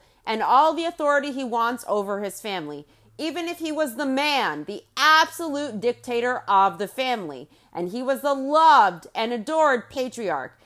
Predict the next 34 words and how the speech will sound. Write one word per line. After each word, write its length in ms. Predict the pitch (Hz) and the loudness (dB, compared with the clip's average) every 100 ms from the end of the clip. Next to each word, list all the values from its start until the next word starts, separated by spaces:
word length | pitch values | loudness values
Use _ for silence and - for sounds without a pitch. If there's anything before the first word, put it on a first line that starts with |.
| _ | _
and 120 | 180 202 | -6 -4
he 100 | 233 | -2
was 200 | 233 254 | 0 2
obeyed 600 | 247 196 277 294 285 220 | 2 4 4 4 2 -6
blindly, 600 | 240 262 302 233 180 143 | 0 0 0 -2 -6 -6
and 160 | 160 | -8
things 280 | 190 240 220 | -4 -4 -2
were 120 | 262 | -4
convenient 600 | 254 269 226 247 302 294 226 | -4 -6 -6 -4 -4 -6 -6
for 160 | 185 | -6
him, 300 | 175 135 143 _ _ _ 196 | -6 -8 -12 _ _ _ -6
that's 460 | 220 311 381 - | 0 2 0 -10
still 580 | - 269 262 254 262 254 _ | -2 2 6 4 2 -4 _
not 440 | 202 208 214 226 220 | -8 0 2 2 -2
what 240 | 220 - | -4 -6
Cody 440 | - 190 190 196 | -4 -2 -2 -4
wants. 600 | 180 196 170 90 - - _ _ _ | -4 -2 -2 -4 -16 -20 _ _ _
Cody 280 | 262 311 370 | -2 0 0
wants 400 | 311 294 294 - | 0 0 -2 -8
to 80 | 269 | -6
be 180 | 277 | -6
free. 460 | 254 294 320 214 139 | -6 -6 -4 -4 -6
Cody 320 | - 190 226 | -8 -8 -6
wants 320 | 240 240 247 | -4 -4 -4
monogamy 720 | 262 262 269 311 294 254 190 175 | -8 -2 4 4 2 -4 -6 -8
deep 240 | 160 143 | -8 -8
down. 380 | 160 127 110 - _ _ _ - | -8 -10 -10 -16 _ _ _ -4
And 260 | 247 247 | -2 0
once 320 | 240 311 349 - | 0 0 -2 -6
Saul 320 | 320 302 311 | -2 -2 -2
and 100 | 285 | 0
Ari 300 | 277 294 294 | 2 2 2
are 140 | 262 | 0
grown, 520 | 226 240 247 285 339 | -2 0 0 0 -4